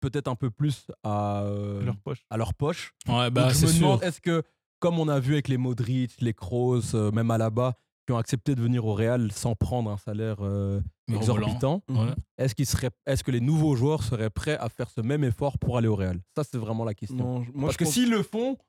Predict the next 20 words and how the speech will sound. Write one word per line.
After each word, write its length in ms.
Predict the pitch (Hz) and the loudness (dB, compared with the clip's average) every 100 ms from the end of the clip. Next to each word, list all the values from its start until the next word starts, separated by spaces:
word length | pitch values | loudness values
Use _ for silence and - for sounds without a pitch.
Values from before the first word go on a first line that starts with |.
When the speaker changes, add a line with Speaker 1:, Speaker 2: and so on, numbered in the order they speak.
| _ _ | _ _
Speaker 1:
là, 100 | 143 | -2
je 80 | 147 | -2
pense 120 | 165 | -2
Speaker 4:
moi, 80 | 160 | 0
Speaker 1:
que 60 | 151 | 0
Speaker 4:
je 40 | |
Speaker 1:
la 60 | 139 | 0
Liga 160 | 131 | 0
va 80 | 120 | 0
repartir. 400 | - - - 113 | -2 -8 -10 -6
Speaker 4:
Moi, 120 | 160 | -4
je 80 | 190 | -2
pense 140 | 196 175 | -4 -4
que 40 | |
ça 80 | 156 | -2
va 80 | 147 | -4
être 80 | 139 | -4
compliqué 380 | 135 131 175 | -6 -4 -4
parce 200 | 143 127 | -2 -4
que 560 | - 135 131 131 127 | -2 0 0 0 0